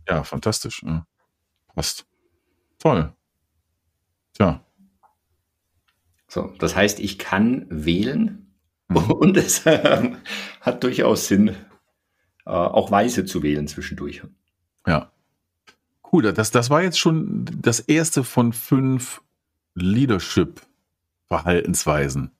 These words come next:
Speaker 1: zu dem Thema Emotion und Gefühl.
Speaker 2: Oh,
Speaker 1: Was
Speaker 2: danke.
Speaker 1: gibt's so, gibt's so, ja, wie können wir mal die anderen vier gerade checken, wenn du magst? Vielleicht auch gern an deinem Beispiel, ne?
Speaker 2: Ja, sehr
Speaker 1: Also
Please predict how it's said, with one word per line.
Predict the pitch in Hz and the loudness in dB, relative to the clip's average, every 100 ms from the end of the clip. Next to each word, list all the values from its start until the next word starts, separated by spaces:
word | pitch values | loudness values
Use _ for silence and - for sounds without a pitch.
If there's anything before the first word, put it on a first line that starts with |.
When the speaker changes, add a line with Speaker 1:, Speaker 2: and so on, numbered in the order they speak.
| _ | _
Speaker 1:
zu | - 90 | -4 0
dem | 80 80 | 0 0
Thema | 90 78 73 | 0 0 0
Emotion | 80 78 76 90 76 | 0 -2 0 0 0
und | 71 | -2
Gefühl. | 65 - - 67 62 - _ _ _ | -6 -6 -2 0 -2 -6 _ _ _
Speaker 2:
Oh, | - - - | -8 -6 -2
Speaker 1:
Was | 92 | -2
Speaker 2:
danke. | |
Speaker 1:
gibt's | - - | -2 -2
so, | 127 | -2
gibt's | 120 123 | -2 2
so, | 123 | 2
ja, | 101 120 107 | 4 2 2
wie | 101 | 0
können | 147 151 | 0 0
wir | 107 | 2
mal | 101 | 2
die | 101 | 0
anderen | 131 113 | 0 0
vier | - 220 | 0 -2
gerade | 135 69 64 | 0 0 0
checken, | - 82 78 67 | -2 -2 0 0
wenn | 65 | 0
du | 67 | 0
magst? | 65 62 - | 0 -2 0
Vielleicht | 98 110 | 0 0
auch | - | 0
gern | - 156 | 2 2
an | 240 | 2
deinem | 135 131 123 | 2 2 2
Beispiel, | 135 139 - - 65 | 2 0 -2 -2 0
ne? | 98 165 - | 0 -2 -4
Speaker 2:
Ja, | 98 | -8
sehr | 98 | -4
Speaker 1:
Also | - | 0